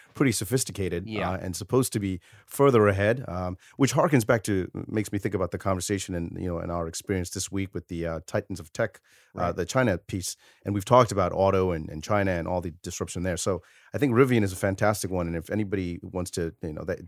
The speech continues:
Speaker 1: look that one up, that, that's a good one to, to definitely read up on.
Speaker 2: Yeah, and let me pick up exactly on the point you just raised. So Nakiso and I were over at M I T on Monday night. We had a Tech Titans of China event.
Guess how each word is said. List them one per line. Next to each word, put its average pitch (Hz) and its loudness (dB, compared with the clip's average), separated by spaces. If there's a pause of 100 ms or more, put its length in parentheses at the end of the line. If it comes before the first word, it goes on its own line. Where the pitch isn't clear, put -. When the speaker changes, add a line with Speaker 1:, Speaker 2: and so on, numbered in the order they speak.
Speaker 1:
look 110 -2
that 104 2
one 87 -2
up, 87 -4
that, 92 -4
that's 110 0
a 104 -4
good 92 -2
one 85 -2
to, 90 -8
to 82 -10
definitely 85 -8
read 82 -8
up 80 -10
on. 120 -12
Speaker 2:
Yeah, 147 -2
and 127 -4
let 160 -2
me 190 -6
pick 185 0
up 170 0
exactly 143 -4
on 143 -2
the 139 -6
point 127 -4
you 127 -6
just 127 -6
raised. 139 0
So 110 -4
Nakiso 139 -2
and 131 -4
I 127 -2
were 110 -2
over 117 2
at 113 -2
M 104 -4
I 101 -6
T 160 -6
on 107 -8
Monday 101 -6
night. 117 -4
We 101 -10
had 101 -6
a 101 -12
Tech - -8
Titans 107 -6
of 92 -10
China 123 -4
event. 113 -8